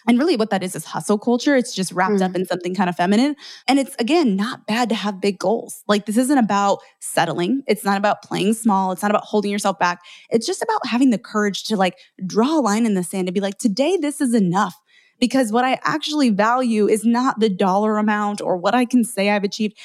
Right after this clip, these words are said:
Speaker 1: It's actually the lifestyle that I believe it will give me, or the flexibility it will give me, or the time it will give me to be with the things that actually matter most, like my family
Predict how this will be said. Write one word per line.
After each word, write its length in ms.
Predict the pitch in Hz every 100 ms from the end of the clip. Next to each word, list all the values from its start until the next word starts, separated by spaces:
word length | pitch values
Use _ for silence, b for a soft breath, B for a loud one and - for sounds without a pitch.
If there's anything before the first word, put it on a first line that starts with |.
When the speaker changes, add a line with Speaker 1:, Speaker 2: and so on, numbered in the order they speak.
| B B
Speaker 1:
It's 120 | 247
actually 360 | - 427 - 359
the 100 | 277
lifestyle 600 | 202 254 285 - 233 208
that 120 | 208
I 80 | 214
believe 260 | 214 220
it 80 | 202
will 120 | 185
give 260 | 190 262 302
me, 180 | 226 170
or 200 | 208 208
the 100 | 196
flexibility 720 | - 233 - 196 233 311 269
it 40 |
will 60 | 208
give 140 | 202
me, 60 | 190
or 100 | 185
the 100 | 196
time 500 | - - - 262 302
it 80 | 285
will 80 | 220
give 200 | 208 202
me 120 | 190
to 100 | -
be 280 | 185 226 262
with 160 | 269 254
the 80 |
things 300 | 208 202 202
that 80 | 190
actually 320 | 185 214 220
matter 200 | 196 185
most, 280 | 190 233 233
like 160 | 196 196
my 140 | 196
family 520 | 190 285 294 220 175